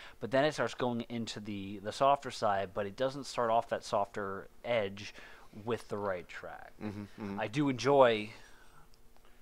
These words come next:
Speaker 1: the song, but, like, one, track s-, track six, um, oh God, what's it called? Dance Macabre.
Speaker 2: Mm-hmm.
Speaker 1: I love that song. It is so catchy. It is so fun. It's a very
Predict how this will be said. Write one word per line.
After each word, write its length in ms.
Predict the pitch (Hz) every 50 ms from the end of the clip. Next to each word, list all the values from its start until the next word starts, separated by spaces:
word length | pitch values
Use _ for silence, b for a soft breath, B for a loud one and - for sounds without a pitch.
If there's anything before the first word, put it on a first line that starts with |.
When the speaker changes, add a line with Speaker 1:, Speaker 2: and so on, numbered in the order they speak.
| - - - 117
Speaker 1:
the 120 | 113 113
song, 500 | - - 110 98 92 87 87 85 87 90 - - - 98 98
but, 340 | - 98 95 95 95 95 - - - B B B B B B B B 98
like, 320 | 90 85 90 87 - - - - - -
one, 320 | - 131 113 123 135 165 - - - - - -
track 240 | - 151 151 175
s-, 180 | - - - - - - -
track 220 | - 151 151 147 -
six, 520 | - - 139 147 - - - - - - - -
um, 1000 | - 120 117 113 113 110 113 113 113 113 113 110 110 110 110 107 104 104 104 107
oh 160 | 104 101 92 87
God, 220 | 92 95 90 90 92
what's 180 | 95 - -
it 60 | 107 -
called? 360 | - 95 90 92 90 87 - - - - - b b b b b
Dance 240 | - 127 135 131 -
Macabre. 320 | 131 117 - 113 90 85 - - - - - - 120
Speaker 2:
Mm-hmm. 200 | 113 117 113 107 - B B B B B B B B B B B B B B - -
Speaker 1:
I 160 | 104 131 165
love 320 | 147 127 117 101 98 -
that 240 | - 98 92 90 -
song. 320 | - - 101 98 95 92 95
It 140 | 98 101
is 100 | 104 104
so 320 | - - - - 120 117 135
catchy. 540 | - - 139 127 127 123 - - 123 120 110
It 60 | 101
is 100 | 98 -
so 260 | - - 127 123 117
fun. 380 | - - - 135 127 117 117 131
It's 120 | 156 -
a 60 | 208 175
very 360 | 156 185 202 233 254 233